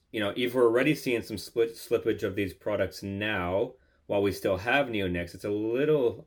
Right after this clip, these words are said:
uh, concerning. It's just something we need to keep an eye on, that's all. One positive note is that even in populations that have some resistance showing up, we still see that they're susceptible to one of the other main insecticide groups.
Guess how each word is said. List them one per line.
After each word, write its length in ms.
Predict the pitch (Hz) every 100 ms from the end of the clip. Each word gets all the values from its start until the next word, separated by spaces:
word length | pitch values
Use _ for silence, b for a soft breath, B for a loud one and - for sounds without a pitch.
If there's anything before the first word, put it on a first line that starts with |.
| -
uh, 300 | 95 92 87
concerning. 540 | - 90 - 85 85
It's 80 | 90
just 140 | 156
something 200 | 156 151
we 80 | 117
need 140 | 107
to 60 | 92
keep 200 | 101 92
an 80 | 90
eye 200 | 87 85
on, 160 | 82
that's 200 | 87 85
all. 220 | 82 85 - _ _ _ _ _ _
One 240 | 123 147
positive 480 | 135 127 147 170 113
note 260 | 95 92 98
is 100 | 104
that 180 | 113 113
even 260 | 131 143
in 140 | 135 135
populations 640 | 120 113 117 107 117 104
that 220 | 101 98
have 440 | 98 104 101 95 -
some 240 | - 120
resistance 380 | 135 117 113 107
showing 320 | - 110 90
up, 180 | 90 90
we 160 | 113 117
still 300 | - 135 151
see 200 | - 131
that 160 | 117
they're 120 | 110
susceptible 540 | 92 98 113 110 107 98
to 360 | - 110 98
one 240 | 92 95 101
of 120 | 92
the 140 | 95 -
other 340 | 95 127 143
main 240 | 123 123 131
insecticide 540 | 131 131 120 131 120
groups. 380 | 110 143 156